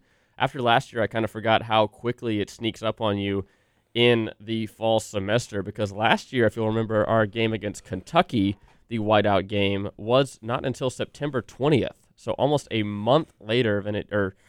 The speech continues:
a little less than a month later than it usually is in the fall semester. So we are excited to have the Akron Zips visiting for the Jordan Hare Stadium home opener. First time it's gonna be at full capacity since the two thousand nineteen Iron Bowl.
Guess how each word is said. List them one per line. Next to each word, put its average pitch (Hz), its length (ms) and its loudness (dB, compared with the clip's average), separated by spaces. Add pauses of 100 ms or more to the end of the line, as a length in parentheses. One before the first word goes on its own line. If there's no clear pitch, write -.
(140)
a - 20 -20
little 127 160 4
less 120 140 4
than 113 100 -8
a 104 60 0
month 107 260 0
later 110 360 0
than 107 120 -2
it 90 140 -2
usually 110 520 -2
is 101 440 -4 (400)
in 113 300 4
the 104 100 -6
fall 107 320 4
semester. 135 760 0 (300)
So 113 180 0
we 123 140 2
are 120 40 4
excited 110 680 0
to 120 200 -2
have 107 240 2
the 104 140 -4
Akron 110 360 2
Zips 120 520 0
visiting 117 580 -2 (220)
for 135 500 4
the 107 140 -8
Jordan 110 260 -4
Hare 104 160 0
Stadium 107 400 0
home 120 380 0
opener. 117 420 2
First 127 300 -4
time 135 180 0
it's 120 100 -4
gonna 123 160 -8
be 113 120 -4
at - 80 -8
full 120 260 -4
capacity 113 840 0 (300)
since - 320 -4
the 117 100 -6
two 123 220 -10
thousand 120 480 0
nineteen 120 400 -4
Iron 110 240 2
Bowl. 233 340 2